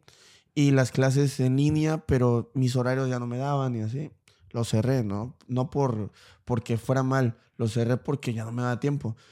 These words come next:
Un amigo, eh, me dijo, "Oye, ¿sabes qué? Vamos a poner un, vamos a poner el negocio local", porque estaban cerrados los antros.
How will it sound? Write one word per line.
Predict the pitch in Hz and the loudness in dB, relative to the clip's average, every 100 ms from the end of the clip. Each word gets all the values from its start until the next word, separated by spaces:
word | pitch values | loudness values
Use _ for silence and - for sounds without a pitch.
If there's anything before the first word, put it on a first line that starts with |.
| _ _ - - _ | _ _ -20 -20 _
Un | 143 170 | 2 4
amigo, | 180 185 170 160 - - | 4 4 4 0 -4 -2
eh, | 135 127 123 120 | 2 4 4 2
me | 117 117 120 | -2 -2 0
dijo, | 127 131 151 | 0 2 2
"Oye, | 165 131 | 2 2
¿sabes | 143 147 | 0 0
qué? | - 156 160 | -2 2 2
Vamos | 147 139 147 147 | 2 2 2 0
a | - | 0
poner | 135 139 | -2 -2
un, | 143 139 | -4 -4
vamos | 135 139 156 | 0 0 0
a | |
poner | 143 147 | 0 2
el | |
negocio | 156 143 160 147 | 2 2 2 2
local", | 123 - 151 151 - _ - | 2 2 2 2 0 _ -2
porque | 135 127 | 0 0
estaban | - 131 139 | 0 0 0
cerrados | 131 135 139 | 0 0 0
los | 131 139 | 0 0
antros. | 147 147 123 113 | -2 -2 -4 -6